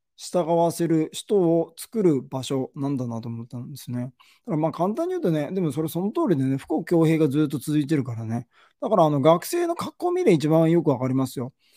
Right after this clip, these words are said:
あの学生服って言ったらあれ陸軍の格好ですからね。で、女性はなぜかですね、セーラー服って言ってですね、水軍の格好してるんですよね。はい。まあ、これが一番ね、見てわかりやすいですね。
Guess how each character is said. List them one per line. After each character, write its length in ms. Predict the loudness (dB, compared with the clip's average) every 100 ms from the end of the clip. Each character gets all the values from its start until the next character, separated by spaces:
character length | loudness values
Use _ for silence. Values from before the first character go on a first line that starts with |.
| _ _ -6
あ 80 |
の 100 | 0
学 240 | 4 2 2
生 200 | 0 0
服 160 | 2
っ 20 | 0
て 120 | 0
言 60 |
っ 20 | -2
た 100 | 0
ら 40 |
あ 40 |
れ 100 | 0
陸 320 | 0 -2 -2 0
軍 120 | 2
の 100 | 2
格 200 | 0 -4
好 100 | -2
で 80 | -2
す 60 | -4
か 120 | -6
ら 80 | -4
ね。 200 | -4 -6
で、 180 | -4 0
女 160 | 0
性 180 | 0 4
は 140 | 4 6
な 160 | 4
ぜ 80 | 4
か 100 | 2
で 120 | -2
す 120 | -4
ね、 160 | -4 -4
セ 220 | 0 2
ー 20 |
ラ 120 | 4 4
ー 20 |
服 160 | 2
っ 40 | -10
て 140 | -8
言 40 | -12
っ 20 |
て 80 | -10
で 160 | -10
す 80 | -6
ね、 80 | -6
水 300 | 0 2 6
軍 160 | 6
の 80 | 4
格 160 | 0 -8
好 120 | -10
し 60 | -8
て 60 |
る 60 | -8
ん 20 |
で 60 | -8
す 60 |
よ 60 | -10
ね。 140 | -10 _ _ _ _ -18
は 280 | -8 -6 -8
い。 40 | _ _ _ -8
ま 80 |
あ、 40 | 0
こ 100 | 2
れ 80 | 4
が 80 |
一 180 | 4 4
番 180 | 6 8
ね、 100 | 8
見 200 | 6 6
て 140 | 8
わ 160 | 8 6
か 100 | 0
り 80 | 0
や 80 | 0
す 120 | -2
い 40 |
で 80 | -4
す 140 | -6 -6
ね。 260 | -4 -6